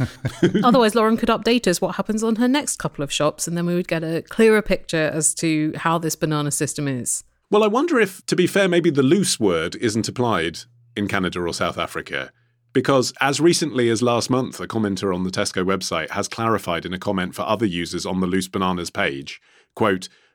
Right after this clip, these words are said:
Speaker 1: "Loose means when you choose one, you get one banana, smiley face. So picture shows a
Speaker 2: Oh.
Speaker 1: bunch. Ensure you change to the number needed." So there obviously is confusion for some international users there.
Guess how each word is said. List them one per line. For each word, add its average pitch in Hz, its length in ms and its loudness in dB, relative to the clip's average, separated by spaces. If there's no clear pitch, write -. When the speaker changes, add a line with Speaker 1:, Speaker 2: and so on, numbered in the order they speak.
Speaker 1:
"Loose 156 340 2
means 104 400 2
when 107 160 2
you 110 100 2
choose 143 360 2
one, 117 240 2
you 113 80 2
get 110 220 0
one 107 200 2
banana, 110 460 0
smiley 78 340 -4
face. 69 380 -6
So 117 160 2
picture 165 300 2
shows 123 260 4
a 113 60 2
Speaker 2:
Oh. - 40 0
Speaker 1:
bunch. 113 460 -2
Ensure 120 440 4
you 127 120 2
change 127 440 0
to - 100 -4
the 117 120 0
number 117 300 2
needed." 107 500 -2
So 135 340 2
there 135 200 4
obviously 185 300 2
is 175 80 4
confusion 170 480 0
for - 100 -2
some 127 160 2
international 123 800 0
users 113 380 0
there. 65 300 -6